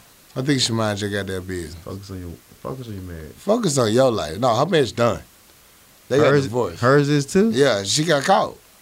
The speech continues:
Speaker 1: She had to tell him about the baby she miscarried and who was the real daddy.
Speaker 2: Oh, she got too much time on her hands.
Speaker 1: Uh, yeah, she got time on her hands. She's single over there. So, no, mind your business. Shut the fuck up.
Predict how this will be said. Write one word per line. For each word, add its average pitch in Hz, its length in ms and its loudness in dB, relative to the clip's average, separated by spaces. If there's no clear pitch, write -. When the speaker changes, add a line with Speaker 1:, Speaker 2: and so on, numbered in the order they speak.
Speaker 1:
She - 160 0
had 147 140 2
to 135 60 -8
tell 175 180 4
him 190 100 4
about 127 240 2
the 113 60 -8
baby 117 280 -2
she 120 140 -8
miscarried 104 600 -6
and 104 100 -12
who 127 160 0
was 113 160 -2
the 107 40 -8
real 127 240 2
daddy. 98 280 -4
Speaker 2:
Oh, 95 100 -2
she 117 140 -2
got 101 100 0
too - 100 -6
much 82 120 -2
time 95 260 0
on 85 60 -2
her 82 120 -2
hands. 69 280 -8
Speaker 1:
Uh, 107 160 -8
yeah, 123 260 2
she 180 260 2
got 220 200 2
time 190 280 4
on 143 120 0
her 143 40 0
hands. 135 220 0
She's 151 180 -2
single 127 360 0
over 101 180 -2
there. 98 180 -2
So, 107 200 -4
no, 90 280 -2
mind 170 300 2
your 233 140 4
business. 190 360 4
Shut 180 160 0
the 160 60 -8
fuck 165 320 0
up. 151 140 -2